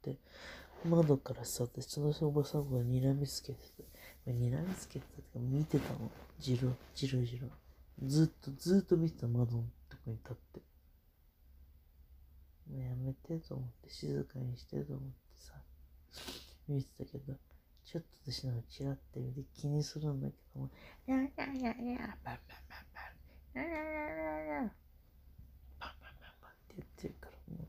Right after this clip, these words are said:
全然ダメだと思ってさ。そう、にゃにゃ言ってるの、何言ってるかわかんない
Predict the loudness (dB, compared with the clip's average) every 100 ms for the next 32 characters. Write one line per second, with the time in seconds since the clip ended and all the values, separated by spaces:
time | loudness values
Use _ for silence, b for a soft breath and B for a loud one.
0 | -6 -6 -4 -4 -4 -2 0 0 0 -4
1 | -12 -20 -20 -20 -20 -20 -20 -20 -20 b
2 | b b b b -6 0 4 4 4 2
3 | -2 -4 -2 2 4 4 2 -2 -4 -4
4 | -8 -4 -2 -2